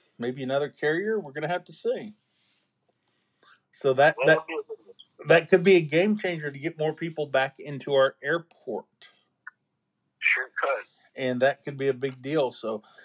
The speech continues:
Speaker 1: John, man, it's always good talking to you, man. Every, every week we get a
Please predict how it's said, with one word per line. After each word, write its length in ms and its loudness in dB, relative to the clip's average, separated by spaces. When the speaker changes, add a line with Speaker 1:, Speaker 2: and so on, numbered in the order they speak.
Speaker 1:
John, 320 6
man, 180 4
it's 140 0
always 320 6
good 180 -2
talking 320 4
to 120 -8
you, 80 -6
man. 200 0
Every, 380 -6
every 240 -2
week 260 -8
we 80 -16
get 140 -8
a 40 -20